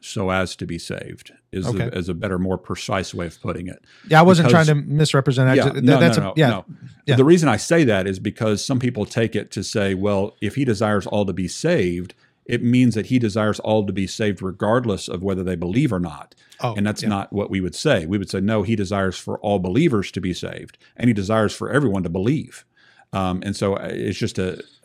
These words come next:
Speaker 1: a nuance that helps to clarify sometimes, again, what some people try to make a point of contention that's not really a point of contention. Yes, he desires for all to be saved because he desires all to come to sa-, uh, to, to, to faith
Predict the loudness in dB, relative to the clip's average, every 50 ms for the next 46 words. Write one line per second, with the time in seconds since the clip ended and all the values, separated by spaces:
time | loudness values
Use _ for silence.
0 | -20 -20 _ _ -8 -2 2 4 6 8 8 8 8 6 4 0 -4 -8 -12 -10
1 | -6 -6 -4 -2 -2 -2 -2 -4 -6 -12 -12 -6 -2 0 0 0 0 0 -2 -2
2 | -2 -2 -2 -4 -4 -4 -4 -4 -4 -4 -6 -6 -4 -2 -2 -2 -2 -2 -4 -4
3 | -6 -8 -8 -6 -4 -6 -6 -6 -8 -6 -4 -2 -2 -2 -2 -4 -6 -8 -8 -6
4 | -4 -2 -2 -2 -2 -2 -4 -4 -6 -6 -6 -4 -4 -4 -6 -6 -8 -6 -6 -6
5 | -6 -6 -8 -8 -10 -10 -6 -6 -4 -4 -6 -6 -6 -6 -4 -4 -4 -4 -6 -6
6 | -6 -6 -6 -6 -8 -8 -6 -6 -8 -8 -8 -12 -16 -16 _ -20 -20 _ _ 0
7 | 2 2 2 0 -2 -4 -4 -2 -2 -4 -4 -2 -2 -2 -2 -4 -6 -4 -2 -2
8 | -2 -2 -2 -4 -6 -6 -4 -4 -4 -4 -4 -4 -6 -6 -8 -6 -6 -6 -6 -6
9 | -6 -4 -4 -4 -6 -6 -6 -6 -6 -6 -8 -8 -8 -8 -8 -8 -10 -10 -12 -12
10 | -12 -12 -12 -10 -10 -12 -12 -10 -10 -10 -10 -10 -8 -8 -6 -6 -8 -10 -12 -12
11 | -12 -12 -8 -4 -2 -2 -2 -2 -4 -8 _